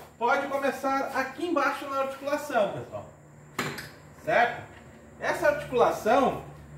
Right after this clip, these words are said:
ela faz o quê? A transposição de ângulos, ou seja, o movimento da máquina, ele vem nesse sentido e aqui ele fica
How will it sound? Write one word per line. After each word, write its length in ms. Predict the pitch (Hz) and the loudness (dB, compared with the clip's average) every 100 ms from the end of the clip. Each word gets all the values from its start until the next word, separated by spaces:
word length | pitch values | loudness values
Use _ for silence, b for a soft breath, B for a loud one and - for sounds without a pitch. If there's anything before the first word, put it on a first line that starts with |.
| - | 4
ela 260 | 208 247 | 6 6
faz 420 | 247 247 254 247 | 4 6 6 6
o 80 | 262 | 0
quê? 400 | 262 233 175 143 - | 0 4 4 4 6
A 440 | 190 196 147 120 - - - - - | 10 10 10 2 -14 -18 -18 -18 2
transposição 1080 | 247 294 294 285 269 233 - 233 247 269 196 | 8 8 6 8 8 8 4 6 6 2 -2
de 320 | 208 262 277 - - - - | 0 0 0 -8 -20 -20 0
ângulos, 640 | 226 269 240 135 104 - - - - - - - - | 10 10 10 2 -4 -12 -18 -20 -20 -20 -20 -20 0
ou 140 | 143 | 2
seja, 580 | 151 - 233 262 277 247 - - - - - | 4 10 10 10 6 6 -2 -16 -20 -12 4
o 100 | 277 | 8
movimento 560 | 294 262 233 226 220 | 10 8 8 4 4
da 160 | 190 185 | 4 4
máquina, 480 | 165 220 254 226 165 | 10 10 8 2 2
ele 240 | 180 190 190 | 2 2 4
vem 200 | 190 190 | 4 4
nesse 360 | 185 240 247 | 4 2 2
sentido 640 | - 294 277 240 247 254 330 B B | -2 -2 2 6 6 6 0 B B
e 160 | 254 277 | 6 10
aqui 300 | 269 262 254 | 10 8 8
ele 180 | 254 254 | 8 8
fica 480 | - 247 240 262 | 2 -2 6 6